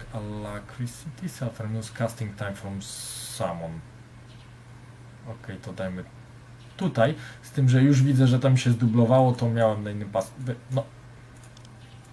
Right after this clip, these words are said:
Wypad. Okej, co my tu jeszcze mamy? Contract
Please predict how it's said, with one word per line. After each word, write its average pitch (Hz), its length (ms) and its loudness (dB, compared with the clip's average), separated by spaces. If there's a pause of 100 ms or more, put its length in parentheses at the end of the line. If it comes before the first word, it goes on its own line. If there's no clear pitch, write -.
(520)
Wypad. 117 1080 2 (440)
Okej, 95 320 -4 (380)
co 131 120 -2
my 127 120 4
tu 127 140 0
jeszcze 113 360 0
mamy? 87 320 -6 (440)
Contract 127 840 0